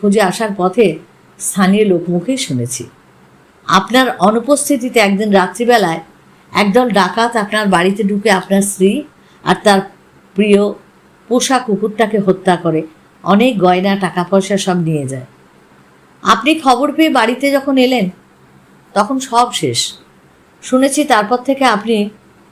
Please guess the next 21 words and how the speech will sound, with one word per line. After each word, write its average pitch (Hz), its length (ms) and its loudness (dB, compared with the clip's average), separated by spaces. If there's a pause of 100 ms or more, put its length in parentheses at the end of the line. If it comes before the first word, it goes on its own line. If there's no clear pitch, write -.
(600)
ঘুরে 240 260 2
ঘুরে 247 220 2
বেড়ান, 156 400 -2 (840)
এই 226 160 4
বাড়িটা 202 420 2
পরিত্যক্ত 214 720 0
পড়ে 165 180 2
থাকে। 147 340 -6 (840)
স্ত্রীর 240 440 0
ওই 233 120 4
মৃত-, 190 300 0 (180)
মৃত্যু 202 540 2 (120)
আপনার 196 340 -2
কাছে 240 340 -2 (720)
দুর্বিষহ 190 680 2
হয়ে 139 180 -2
উঠেছিল, 127 440 -6 (1120)
কিন্তু 320 200 2
আপনি 311 240 2
বাড়ির 262 320 2
সব 302 240 0